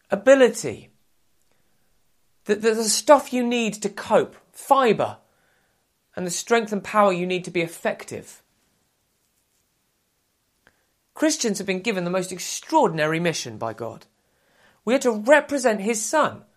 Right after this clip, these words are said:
We're Christians. We literally bear the name of Jesus to the world. We're supposed to speak of him and to share his light and his love with others.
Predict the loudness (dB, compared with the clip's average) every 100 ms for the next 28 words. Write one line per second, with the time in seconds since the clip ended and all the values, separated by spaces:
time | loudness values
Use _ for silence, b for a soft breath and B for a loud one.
0 | b b b -4 -2 2 2 2 -6 -4
1 | -4 -6 -6 -8 0 2 2 0 -4 -2
2 | -4 -4 -6 -2 -2 -2 -6 -4 -6 -10
3 | -12 -8 -2 2 4 2 -2 -16 -20 b
4 | b b b b b 0 4 4 4 -4
5 | -4 -2 -2 -2 -4 -4 -4 -8 -10 -4
6 | -2 -2 -4 -2 0 0 -2 -4 -4 -2
7 | 0 0 0 -6 0 0 0 -6 -14